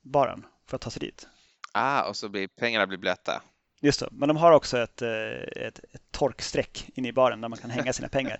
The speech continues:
Speaker 2: <laughs>
Speaker 1: Och så hänger det en massa dollarsedlar upp i taket på tork då.
Speaker 2: Det är en jätterolig idé. <laughs> Jag äl-, jag älskar det. <laughs> Otroligt bra.
Speaker 1: Ja, och, och drinken är också väldigt god. Det är heller inte en ovanlig drink på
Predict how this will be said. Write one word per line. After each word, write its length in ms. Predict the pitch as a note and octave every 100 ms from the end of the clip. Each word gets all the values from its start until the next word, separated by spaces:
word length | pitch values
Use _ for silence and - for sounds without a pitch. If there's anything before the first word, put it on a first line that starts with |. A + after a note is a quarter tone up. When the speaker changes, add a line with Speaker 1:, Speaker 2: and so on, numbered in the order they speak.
| -
Speaker 2:
<laughs> 60 | -
Speaker 1:
Och 160 | - C3
så 60 |
hänger 160 | C3 C3+
det 60 | B2
en 40 |
massa 180 | A#2+ B2+
dollarsedlar 480 | B2 B2 A#2 C3+ A#2+
upp 100 | B2
i 20 |
taket 420 | C3+ B2 B2 -
på 220 | C3+ A#2 -
tork 320 | C#3 C#3+ C3
då. 140 | - - - - - - - - - -
Speaker 2:
Det 60 | -
är 240 | B2+ C#3
en 60 | D3+
jätterolig 760 | D3+ - - A2 A2 C3 D3+ A2
idé. 180 | E2+ G2+
<laughs> 40 | - B2 D3 C#3+
Jag 180 | E3 G#2+ A#2
äl-, 100 | A#2
jag 180 | B2 A#2+
älskar 280 | A#2 - D3+
det. 180 | - E3 C3+ F3 - -
<laughs> 40 |
Otroligt 460 | B2 - D#3 G#2 -
bra. 120 | - - - - D#3 -
Speaker 1:
Ja, 140 | D#3+ - - -
och, 240 | - E3
och 100 | -
drinken 320 | E3 G#3 G3 D3+
är 40 |
också 140 | B2 B2+
väldigt 140 | A#2
god. 240 | - - - _ - - _ - - _ - - _ _ _ _ _ _ _ _ - - - - _ - - - - _ -
Det 160 | D3
är 300 | D#3 D3+ D3
heller 180 | D3 E3
inte 140 | F3+ C#3+
en 60 |
ovanlig 360 | D#3+ D3 D#3+ D3
drink 280 | A#2 G#2+ -
på 340 | A#2 G#2+ G#2